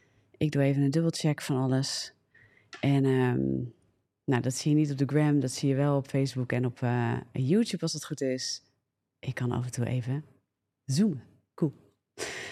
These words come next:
Bij deze, maar loop even lekker binnen daar. Ja, goedemorgen. Ik zie mensen in ieder geval op Facebook binnenkomen. Er zat iets bij YouTube, eh, niet lekker,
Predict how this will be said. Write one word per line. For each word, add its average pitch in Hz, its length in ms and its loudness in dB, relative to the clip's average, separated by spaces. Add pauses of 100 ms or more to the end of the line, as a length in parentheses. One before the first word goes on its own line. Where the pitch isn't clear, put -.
(140)
Bij 165 200 8
deze, 180 420 4
maar 147 220 4
loop 196 260 4
even 202 220 2
lekker 185 200 2
binnen 180 260 4
daar. 175 280 4
Ja, 147 300 4
goedemorgen. 170 1080 2
Ik - 140 -16
zie 147 180 0
mensen 143 240 2
in 156 60 0
ieder 151 160 -2
geval - 0 -
op 202 240 -4
Facebook 220 220 -2
binnenkomen. 156 680 2 (1120)
Er 151 140 -2
zat 156 160 0
iets 160 120 2
bij 139 140 2
YouTube, 147 400 -2
eh, 127 200 2
niet 139 220 2
lekker, 143 400 0